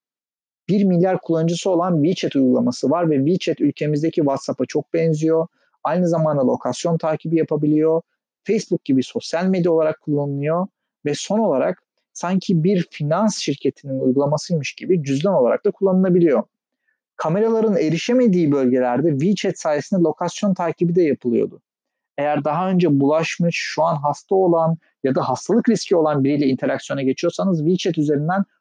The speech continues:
otomatikman uyarılıyorsunuz. Cüzdan özelliği sizin sepetinize eklediğiniz ürünleri takip edebiliyor ya da alışveriş yaptığınız mağazada hastalık tedavisi için ilaç alan bir kişiyle aynı dakikalara denk geldiyseniz sizi potansiyel taşıyıcı olarak işaretleyebiliyor.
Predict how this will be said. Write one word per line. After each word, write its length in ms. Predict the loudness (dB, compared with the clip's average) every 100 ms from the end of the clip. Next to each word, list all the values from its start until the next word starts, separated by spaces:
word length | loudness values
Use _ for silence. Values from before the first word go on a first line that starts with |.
| _
otomatikman 680 | -6 -2 -2 0 -2 0 0
uyarılıyorsunuz. 880 | 2 2 2 0 -2 -10 -20 _ _ _ _ _ _ _ -8
Cüzdan 320 | -4 -2 -2
özelliği 400 | 0 0 2 0
sizin 280 | 0 0 0
sepetinize 580 | -2 -4 -4 -2 0 0
eklediğiniz 480 | 0 0 0 2 2
ürünleri 340 | 2 2 -2
takip 400 | -2 -4 -2 0
edebiliyor 640 | 2 2 2 2 2 0 -2 _ _ -6
ya 120 | -2
da 100 | 0
alışveriş 520 | 0 0 0 0 0
yaptığınız 440 | -4 -4 -6 -4 -2
mağazada 600 | -2 0 0 0 -2 -4 _ _ _
hastalık 540 | -8 -6 -2 0 0
tedavisi 480 | 0 0 -2 -2 -4
için 220 | -4 -6
ilaç 360 | -2 -2 -2 -2
alan 320 | 0 0 0
bir 140 | 0
kişiyle 460 | -2 -4 0 0 -2 _ _ _
aynı 280 | -2 0 0
dakikalara 500 | 0 -2 -2 0 0
denk 200 | -2 -2
geldiyseniz 560 | -2 0 0 0 -2 -2
sizi 260 | -2 0
potansiyel 640 | 0 -4 -2 -4 -2 -4
taşıyıcı 460 | -2 -2 0 0 0
olarak 200 | 0 0
işaretleyebiliyor. 920 | -2 -2 -2 0 2 4 4 4 2